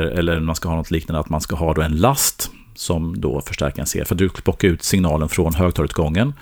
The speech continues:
och kör in i den här burken och sen så sänker den här burken, eller den sväljer energin från utgången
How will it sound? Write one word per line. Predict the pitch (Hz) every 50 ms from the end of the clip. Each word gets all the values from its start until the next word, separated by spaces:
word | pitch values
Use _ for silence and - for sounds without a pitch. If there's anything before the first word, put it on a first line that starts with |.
| - - - - -
och | - - - 123 -
kör | - 143
in | 120 104 95
i |
den | 95 92
här | 95 95 85
burken | 85 87 82 82 - - 95 90
och | 87 -
sen | - 85 80
så | - - 90 85 71 - -
sänker | - - - 113 85 80 76 - - 107 107
den | 104 90
här | 85
burken, | 78 85 78 71 71 - 87 82
eller | 80 82 78
den | 78 87 82 82 73 - - - - -
sväljer | - - - 101 101 98 87 80 80 85 85
energin | 85 85 87 - - - 107 101 92 87 85
från | - - 92 85
utgången | 87 90 - - 87 78 78 82 90 101 98 87